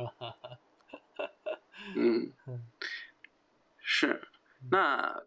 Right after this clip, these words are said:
Speaker 1: 就是说，呃，其实费德勒前面也说了，就是感谢他这些对手。那你觉得他这个职业生涯中比较重要的一些主要的对手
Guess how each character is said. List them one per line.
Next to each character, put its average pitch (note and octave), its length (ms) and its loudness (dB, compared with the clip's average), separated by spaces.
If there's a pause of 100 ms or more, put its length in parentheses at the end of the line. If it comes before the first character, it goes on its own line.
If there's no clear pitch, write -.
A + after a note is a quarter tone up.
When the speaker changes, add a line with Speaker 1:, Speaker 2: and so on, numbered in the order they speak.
(140)
Speaker 1:
就 E3 100 4
是 D3 200 0
说， D3 400 6 (260)
呃， A#2 720 0 (440)
其 - 160 4
实 E3 100 6
费 E3 260 0
德 D3 120 2
勒 D3 160 2
前 B2+ 160 -2
面 B2+ 80 0
也 - 40 -4
说 A#2 200 -2
了， A2 40 -2
就 A2 80 -2
是 A2+ 80 -4
感 A#2 300 -2
谢 E3 140 4
他 C#3+ 160 0
这 C#3+ 120 -4
些 C3+ 200 -4
对 C#3+ 160 -2
手。 - 200 -10
那 F#3 100 -2
你 F3 100 0
觉 D3 80 0
得 E3+ 100 -2
他 F3 180 0
这 F3 120 -2
个 D#3 60 -4
职 C#3 100 -6
业 C3 80 0
生 C#3+ 120 -6
涯 C3+ 140 -2
中 C#3 220 -8
比 A2+ 180 -4
较 C#3 160 -2
重 G3+ 220 -4
要 D#3+ 160 6
的 G#2 100 -8
一 - 20 -12
些 A#2+ 140 -8
主 A2 160 -10
要 A#2+ 140 2
的 A#2 100 -4
对 G#2+ 240 -8
手 - 260 -10